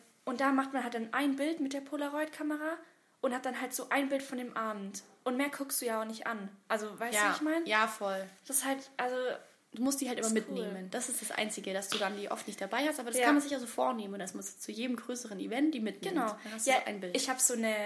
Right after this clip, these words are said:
Speaker 1: das ist so, ach, meine Mutter hat das gekauft, hat sich da echt informiert und so. Ich war, ich war ein bisschen stolz,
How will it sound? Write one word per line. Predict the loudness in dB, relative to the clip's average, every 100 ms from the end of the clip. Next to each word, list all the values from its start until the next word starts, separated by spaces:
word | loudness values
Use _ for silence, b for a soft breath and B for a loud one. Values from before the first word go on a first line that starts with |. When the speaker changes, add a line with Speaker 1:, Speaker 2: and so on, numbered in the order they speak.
| -4
Speaker 1:
das | -6 -4
ist | -2 -2
so, | -4 -12 -12 -12
ach, | -12 -10
meine | -8 -6
Mutter | -6 -8
hat | -6
das | -8
gekauft, | -8 -8 -8 -8
hat | -8
sich | -8 -4
da | -4
echt | -4 -8
informiert | -8 -2 -2 2 2 4
und | 4
so. | 8 6
Ich | 6
war, | 2 0 -10
ich | -8
war | -6
ein |
bisschen | -2 -2 -2
stolz, | -2 -2 0 -2